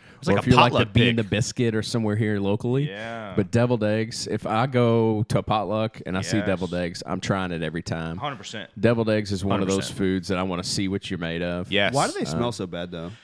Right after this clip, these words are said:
Speaker 3: That's what
Speaker 2: because
Speaker 3: I
Speaker 2: they're
Speaker 3: wanna know.
Speaker 2: eggs.
Speaker 1: It's like, well,
Speaker 3: I
Speaker 1: and
Speaker 3: know,
Speaker 1: they,
Speaker 3: but it's,
Speaker 1: yeah.
Speaker 3: it's disturbing.
Speaker 1: Yeah,
Speaker 3: It
Speaker 1: it,
Speaker 3: kinda
Speaker 1: they
Speaker 3: is.
Speaker 1: don't smell good, but, like, they,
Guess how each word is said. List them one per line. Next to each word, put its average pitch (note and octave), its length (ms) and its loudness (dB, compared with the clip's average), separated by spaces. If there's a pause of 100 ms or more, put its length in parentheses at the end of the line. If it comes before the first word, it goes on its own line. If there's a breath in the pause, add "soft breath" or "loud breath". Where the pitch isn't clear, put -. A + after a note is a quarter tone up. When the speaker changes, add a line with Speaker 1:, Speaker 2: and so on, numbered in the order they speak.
Speaker 3:
That's C#3 140 -8
what A#2 60 -12
Speaker 2:
because E3 180 2
Speaker 3:
I - 40 2
Speaker 2:
they're D3 80 4
Speaker 3:
wanna B2+ 160 2
know. D#3 60 4
Speaker 2:
eggs. A2 400 -4
Speaker 1:
It's - 180 -2
like, F#3 160 4 (100)
well, G3+ 140 4
Speaker 3:
I B2+ 80 4
Speaker 1:
and B2+ 120 0
Speaker 3:
know, A#2 120 2
Speaker 1:
they, C3+ 80 -2
Speaker 3:
but F#3 40 -2
it's, - 120 -4
Speaker 1:
yeah. C3+ 260 -4
Speaker 3:
it's G2+ 80 0
disturbing. F#2+ 580 -8
Speaker 1:
Yeah, A#2 240 -4
Speaker 3:
It C3+ 80 -2
Speaker 1:
it, D#3 100 0
Speaker 3:
kinda C3+ 140 0
Speaker 1:
they D3+ 120 4
Speaker 3:
is. F#2+ 100 -2
Speaker 1:
don't A#2+ 220 2
smell G2+ 300 -2
good, E2+ 340 -4
but, F2 160 -8
like, E2 220 -8
they, D#2+ 180 -12